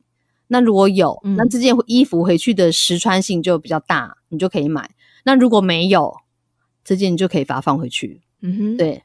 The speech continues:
Speaker 1: 然后我还曾经看到人家杂志是这样讲啊，就是怎么样让你理性购物，它有一个什么三七十四的方法。三七不是二十一吗？
Speaker 2: 嗯哼。
Speaker 1: 不是<laughs>三七，超冷。<laughs> 他说，如果你买一个东西，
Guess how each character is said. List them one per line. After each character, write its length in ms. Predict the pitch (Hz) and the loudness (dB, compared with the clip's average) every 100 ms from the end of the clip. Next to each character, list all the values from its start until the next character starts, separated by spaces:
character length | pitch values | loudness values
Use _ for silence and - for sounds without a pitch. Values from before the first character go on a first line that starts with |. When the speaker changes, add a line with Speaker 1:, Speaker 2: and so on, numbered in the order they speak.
| - | -2
Speaker 1:
然 120 | 220 | 2
后 40 | |
我 60 | 240 | 4
还 80 | 220 | 4
曾 100 | 233 | 4
经 140 | 254 | 6
看 140 | 302 | 4
到 120 | 247 220 | 4 2
人 60 | |
家 100 | 196 | 2
杂 280 | 262 170 151 | 2 0 -2
志 180 | - 190 | 0 0
是 120 | 202 | 2
这 100 | 180 | 2
样 140 | 160 160 | 0 0
讲 180 | 113 | -2
啊， 180 | 80 85 - - - | -6 -10 -12 -20 -6
就 100 | 226 | -2
是 260 | 247 240 | 2 2
怎 140 | 208 175 | 2 0
么 80 | 208 | 2
样 120 | 233 | 4
让 160 | 226 | 2
你 120 | 196 175 | 2 0
理 180 | 165 | -2
性 240 | 156 220 185 | -2 -2 0
购 180 | 185 170 | 2 2
物， 140 | 160 | 2
它 100 | 202 | 2
有 100 | 202 | 2
一 100 | 165 | 0
个 120 | 160 | 0
什 80 | 160 | -2
么 140 | 147 | -4
三 300 | 131 233 233 | -4 0 2
七 540 | 240 - 226 220 220 202 _ | 2 2 0 2 0 -4 _
十 220 | - - | -8 -4
四 440 | 170 - 190 156 - _ _ | -4 -2 -2 -2 -6 _ _
的 80 | - | -12
方 240 | 151 170 175 | -4 -4 -2
法。 300 | 113 - - _ _ _ _ | -4 -6 -20 _ _ _ _
三 240 | _ 233 240 | _ -2 0
七 160 | 240 | 2
不 80 | 202 | 0
是 100 | 196 | 2
二 80 | 185 | 2
十 160 | 180 165 | 0 -2
一 120 | 165 | -4
吗？ 260 | 160 156 | -4 -6
Speaker 2:
嗯 0 | |
哼。 0 | - _ _ - | -12 _ _ -2
Speaker 1:
不 100 | 196 | 2
是 140 | 349 | 2
<laughs> 60 | - | 2
三 340 | - - 262 | -2 2 0
七， 380 | 202 - - 233 - | 0 -2 0 0 -2
超 260 | - - - | -4 -2 0
冷。 300 | 269 254 220 - - - - - | 2 2 2 -2 -12 -12 -16 -12
<laughs> 680 | - - 698 - - - - | -10 -4 -4 -6 -10 -8 -2
他 160 | - 320 | 0 2
说， 240 | 349 392 - - - 311 | 0 -2 -6 -20 -18 -4
如 160 | 285 330 | 2 4
果 340 | 330 269 190 - - - | 4 4 2 -8 -20 -4
你 100 | 269 | 0
买 220 | 311 202 | 4 4
一 80 | 214 | 2
个 100 | 226 | 4
东 160 | 214 214 | 4 2
西， 380 | 220 190 202 | 2 -2 -4